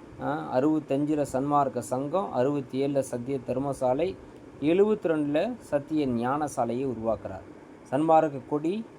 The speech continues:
மஞ்சள் நிறத்துலையும் வெள்ளை நிறத்துல இருக்குமா. தாரக மந்திரம் என்ன அப்படின்னா, "அருட்பெருஞ்சோதி தனிப்பெருங்கருணை" ஆகும்.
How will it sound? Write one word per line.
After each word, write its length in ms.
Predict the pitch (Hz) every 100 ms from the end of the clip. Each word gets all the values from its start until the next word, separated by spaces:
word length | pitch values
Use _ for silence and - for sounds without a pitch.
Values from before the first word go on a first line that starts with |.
| - - -
மஞ்சள் 340 | 135 151 165
நிறத்துலையும் 640 | 139 120 120 120 127 208 247 - -
வெள்ளை 280 | 127 170 170
நிறத்துல 380 | 143 123 127
இருக்குமா. 540 | 127 113 104 107 123 165 - - - - -
தாரக 400 | 156 196 196 180
மந்திரம் 360 | 151 151 143
என்ன 260 | 131 135 123
அப்படின்னா, 380 | 113 131 170 131 - - -
"அருட்பெருஞ்சோதி 1040 | 147 180 - 190 165 151 147 147 147 175 -
தனிப்பெருங்கருணை" 1000 | 147 170 170 151 139 120 123 127 127 107
ஆகும். 240 | 98 98